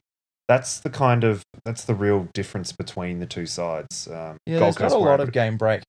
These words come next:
Speaker 2: not a lot of game breaking players out there for, um, uh, for Gold Coast. But tell you what, anytime that Brandon Matera is gonna kick six goals on you, um,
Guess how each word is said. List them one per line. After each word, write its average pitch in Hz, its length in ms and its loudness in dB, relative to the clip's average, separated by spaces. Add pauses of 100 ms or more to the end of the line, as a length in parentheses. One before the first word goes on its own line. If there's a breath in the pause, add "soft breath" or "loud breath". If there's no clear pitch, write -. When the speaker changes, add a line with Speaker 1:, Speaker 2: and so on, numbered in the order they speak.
(100)
Speaker 2:
not 170 120 -2
a 170 40 4
lot 131 160 4
of 113 60 -2
game 104 220 -2
breaking 101 340 -2
players 98 360 -2
out 92 200 -4
there - 160 -8 (100)
for, 92 380 -8
um, 95 340 -6 (880)
uh, 92 180 -8
for - 180 -18
Gold 90 240 -4
Coast. 90 280 -10
But 90 140 -4 (140)
tell 113 140 -4
you 95 100 -2
what, 92 180 -4 (120)
anytime 107 320 -2
that 104 140 -10 (140)
Brandon 101 360 -4
Matera 92 260 -8
is 87 100 -10
gonna 90 140 -10
kick 90 220 -14
six - 300 -12
goals 90 320 -6
on 90 160 -6
you, 87 160 -10 (320)
um, 85 280 -12